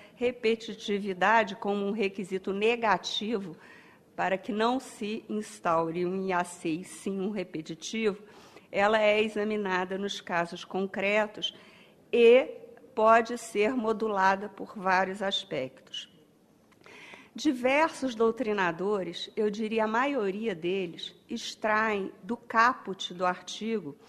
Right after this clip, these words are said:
a premissa de que somente é cabível o I A C para julgamento de questões jurídicas relevantes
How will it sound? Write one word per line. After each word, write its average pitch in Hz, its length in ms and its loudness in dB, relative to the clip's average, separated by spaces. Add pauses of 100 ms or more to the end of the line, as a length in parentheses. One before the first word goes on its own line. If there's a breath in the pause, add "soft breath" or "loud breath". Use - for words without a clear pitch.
(360 loud breath)
a 247 140 2
premissa 226 880 -4
de 202 160 -10
que 269 140 -4
somente 285 1000 0
é 220 120 -4
cabível 180 800 -4 (100)
o 196 100 -6
I 170 100 -2
A 151 80 -2
C 180 500 -4 (400 loud breath)
para 226 260 2
julgamento 226 840 -2
de 226 100 -12
questões 214 600 -4
jurídicas 208 600 -8
relevantes 190 880 -4